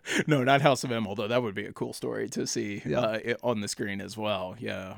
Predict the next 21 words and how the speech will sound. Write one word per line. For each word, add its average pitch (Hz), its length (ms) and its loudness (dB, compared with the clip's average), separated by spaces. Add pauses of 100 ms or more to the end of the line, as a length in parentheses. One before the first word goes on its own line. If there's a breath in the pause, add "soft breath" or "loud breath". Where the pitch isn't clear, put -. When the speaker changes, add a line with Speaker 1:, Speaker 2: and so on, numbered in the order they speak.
Speaker 1:
uh, 101 200 -4
no 104 180 -2
more 104 200 -4
mu-, 101 280 -6
mutants 110 520 -4
and, 101 280 -8
and, 104 160 -6
like, 98 140 -12
this 98 240 -12 (140)
world 101 340 -4 (180)
of - 160 -4
mutants. 107 400 -4 (120)
Imagine, 101 420 -10
yeah, 117 240 0
really 123 220 2
cool 123 180 -2
stuff 104 300 -4
there. 107 240 -2
But 107 220 -2 (280 loud breath)
it's, - 240 0
it's 147 240 -2